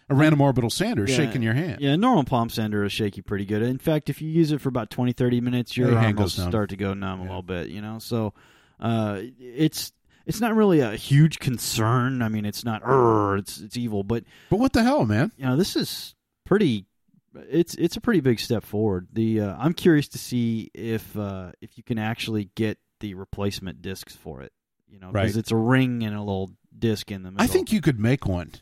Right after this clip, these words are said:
Speaker 1: if you needed to, and in fact,
Speaker 2: You
Speaker 1: I,
Speaker 2: probably
Speaker 1: I, I
Speaker 2: could.
Speaker 1: kind of, I, I'm kinda tempted to try, um, 'cause, you know, like, like to, to just make some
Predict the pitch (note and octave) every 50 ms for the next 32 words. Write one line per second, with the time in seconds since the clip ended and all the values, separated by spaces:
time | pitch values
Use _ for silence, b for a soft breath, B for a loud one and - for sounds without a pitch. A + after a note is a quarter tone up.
0 | _ _ - B2+ A#2 - - A2+ A2 A#2+ C3 D3 D3 - - D#3+ D#3+ C#3+ B2 A#2+
1 | - - E3+ F3 F#3 - - E3 C#3 - C4 B3 G#3 E3+ C#3+ A#2+ G#2 C#3+ D3 C3
2 | G#2+ - B3+ B3 G3+ C3+ A#2 - - - C3+ D3 D#3 - - D3 C#3 C#3 - -
3 | G#3+ C4+ A#3+ - - C#3 B2+ C#3 C#3+ - A2 G2 F2+ F2 - _ _ _ _ _
4 | _ - - A#2 - - - B2 A2+ C3+ A#2 F2 C2+ G1+ - - _ _ _ _
5 | _ _ _ _ _ _ _ _ _ _ _ - G2 G2+ G2+ G2 G2+ A2 - -
6 | - - C#3+ B2 - D#3 D3+ C#3 B2+ C3 B2 B2+ B2+ C3+ - - - C#3+ C#3 C#3
7 | - - - C#3+ A#2+ A2+ A#2+ - - - - C3+ A#2 C3+ B2+ - - A#2+ A#2+ B2
8 | C#3 - - - C#3 A#2 A2 G#2+ G2+ G#2